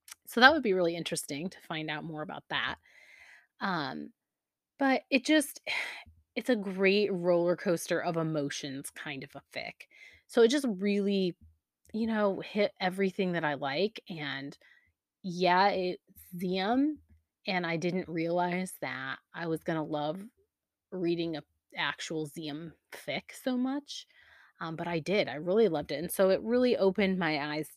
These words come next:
to reading that pairing, um, and so since then, I've started reading, you know, quite a few more of them. The next, uh, bingo square is a fic you wish could be a movie,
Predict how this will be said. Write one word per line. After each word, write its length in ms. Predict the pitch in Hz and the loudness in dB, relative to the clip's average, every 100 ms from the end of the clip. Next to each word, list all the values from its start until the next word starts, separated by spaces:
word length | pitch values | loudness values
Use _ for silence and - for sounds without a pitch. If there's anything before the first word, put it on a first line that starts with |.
| - | -6
to 380 | 170 156 151 165 | -2 -2 -2 -4
reading 300 | 151 156 156 | -6 -4 -4
that 200 | 143 - | -4 -6
pairing, 580 | - 156 151 170 208 247 - _ _ _ _ - | -10 -8 -6 -4 -2 -4 -6 _ _ _ _ -10
um, 240 | 156 156 | -6 -4
and 140 | 160 165 | -6 0
so 140 | 175 | 0
since 320 | - 214 240 | 4 4 4
then, 180 | - 170 | 2 2
I've 160 | 160 156 | 2 0
started 380 | 165 151 151 147 | -2 -2 -2 -2
reading, 500 | 156 151 147 151 - _ | -2 -2 -2 -6 -12 _
you 100 | 180 | -12
know, 120 | 165 | -12
quite 220 | - 156 160 | -10 -8 -8
a 40 | |
few 180 | - 151 | -6 -4
more 300 | 143 147 143 | -2 -2 -4
of 160 | - | -6
them. 320 | - - 104 - _ _ _ _ _ _ _ _ _ _ - - _ _ _ _ _ _ _ _ _ _ _ _ - | -12 -10 -12 -14 _ _ _ _ _ _ _ _ _ _ -20 -20 _ _ _ _ _ _ _ _ _ _ _ _ 0
The 100 | 240 | 2
next, 760 | 285 370 - - - - - - - - _ | 4 2 -2 -12 -10 -10 -10 -14 -20 -20 _
uh, 180 | 226 214 | -2 -2
bingo 760 | 180 196 196 185 185 180 185 175 | 0 0 4 4 6 6 4 2
square 920 | - - - 147 143 151 226 370 359 - | -8 -6 -4 -2 -2 0 2 2 0 -2
is 420 | 208 180 170 175 - | 0 4 4 2 -2
a 100 | 208 - | -4 2
fic 240 | 262 262 - | 0 2 -2
you 100 | 247 | 0
wish 300 | 170 165 - | 0 0 -4
could 180 | 208 180 | -6 -4
be 140 | 147 | -4
a 80 | 170 | -2
movie, 680 | 160 151 147 - - - | -2 -4 -6 -10 -10 -12